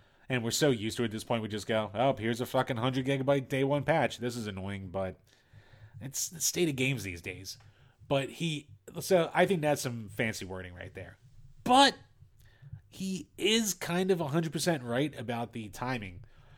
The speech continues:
because you need time for a game to be considered, you know, the game is gold, which means that it's ready to be pressed and printed on games and to get that backlog to get out to stores. So you need to be ready, I think, what are you, like, two months before the actual release date to be, like,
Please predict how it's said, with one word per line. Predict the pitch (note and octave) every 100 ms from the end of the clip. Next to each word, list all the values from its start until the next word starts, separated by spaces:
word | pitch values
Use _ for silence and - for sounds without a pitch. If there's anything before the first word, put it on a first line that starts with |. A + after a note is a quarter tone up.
| - -
because | C3+ C#3+ C3+ B2+ A2+
you | C#3
need | C3+ D#3 C#3+
time | C#3+ C#3+ C#3
for | - C3 B2
a | A2+
game | B2 B2
to |
be | A2+ A2+
considered, | A2 G2 A#2 G#2+ G#2+ G#2
you |
know, | G#2 G2+
the | G2
game | A2 A#2 A#2
is | G#2
gold, | G2 A2 G2 E2 - - - -
which | - A#2
means | B2 B2 G#2+
that | A2
it's | G2+
ready | A2+ A2+
to | A2
be | G#2
pressed | G2 - A#2 G2+ -
and | G#2
printed | - C3 G2
on | F#2 G2
games | A2 A2+ G2 G2+
and | F#2+ G2+ - _ - -
to |
get | A#2+ C3+
that | B2 A2+
backlog | C3 C3 G2+ F#2+ F#2+
to |
get | F#2+ G#2+
out | G2+
to | F#2
stores. | - A#2 F2+ F2+ -
So | -
you | D3
need | A3 D#4
to |
be | G3 E3+
ready, | C#3+ F#3+ A#2
I | G#2
think, | - F#3+ D3+ - - _ _ _ -
what | F3
are | F#3
you, | A2+
like, | F2+ F#2+ F#2+ -
two | - G3
months | G3 F3+ F#3+
before | - B2 - D#3+
the | D#3+ C#3
actual | C#3 E3+ C3+
release | G#2+ G#2+ A#2
date | - D#3+ D3+
to |
be, | A#2 A#2
like, | G#2+ G2+ G2